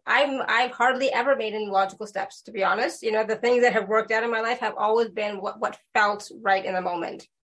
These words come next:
doing that. And, uh, I've been questioned a lot by my cho-, I, about my choices, but you know what? They all worked out. <laughs> When I followed my heart, when I followed the energy, when I followed what feels good.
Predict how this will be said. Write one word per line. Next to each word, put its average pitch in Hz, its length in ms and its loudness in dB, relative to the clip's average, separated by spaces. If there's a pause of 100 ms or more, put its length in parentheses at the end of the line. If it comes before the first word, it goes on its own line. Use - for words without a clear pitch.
(380)
doing 214 280 0
that. - 280 -4 (460)
And, 196 280 0
uh, 185 300 6
I've 196 160 -2
been 208 160 -4
questioned 202 380 0
a - 20 6
lot 180 280 0 (180)
by 196 140 0
my 185 120 -4
cho-, 196 240 -6
I, 196 120 2
about 196 400 0
my 196 100 -2
choices, 208 440 -2
but 240 120 0
you 240 80 0
know 247 80 4
what? 330 180 4 (580)
They 208 80 -2
all 214 180 2
worked 247 200 0
out. - 180 -2 (260)
<laughs> - 240 -4
When 240 460 4
I 226 100 4
followed 226 340 2
my 247 100 6
heart, 214 300 4
when 196 80 0
I 196 80 -2
followed 226 320 0
the 240 120 0
energy, 185 320 -2
when 185 100 -6
I 185 100 -6
followed 214 340 0
what 214 220 -2
feels 226 200 0
good. 202 280 -2